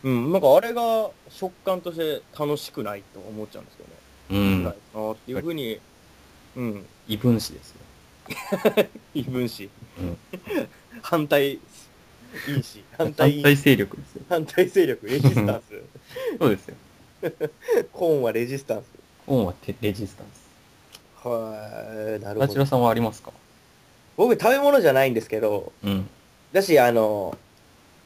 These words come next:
Speaker 1: 千田先生、テレビを多分ほとんど見てないんで、
Speaker 2: ああ、そうですね。
Speaker 1: あれですけど、あ、なん、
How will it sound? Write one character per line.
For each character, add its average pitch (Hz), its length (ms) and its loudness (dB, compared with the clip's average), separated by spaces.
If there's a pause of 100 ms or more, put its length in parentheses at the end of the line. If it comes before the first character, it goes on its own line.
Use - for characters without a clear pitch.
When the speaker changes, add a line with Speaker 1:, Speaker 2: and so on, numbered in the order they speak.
(300)
Speaker 1:
千 - 160 0
田 202 40 6
先 202 120 2
生、 196 100 0
テ 233 140 6
レ 262 100 4
ビ 151 200 6
を 110 300 2
多 147 120 2
分 113 140 0
ほ 117 80 -2
と 151 100 2
ん 131 40 0
ど 113 60 4
見 117 100 -2
て 120 100 4
な 107 120 0
い 107 60 -6
ん 107 40 -14
で、 104 300 -10
Speaker 2:
あ 110 220 4
あ、 95 100 -10
そ 104 100 -6
う 92 40 -12
で - 60 -18
す - 40 -18
ね。 127 180 -4 (540)
Speaker 1:
あ - 120 0
れ 117 60 0
で 113 120 -4
す - 80 -20
け 113 120 -8
ど、 107 400 -14 (600)
あ、 120 120 -6
な 139 200 -4
ん、 175 120 -14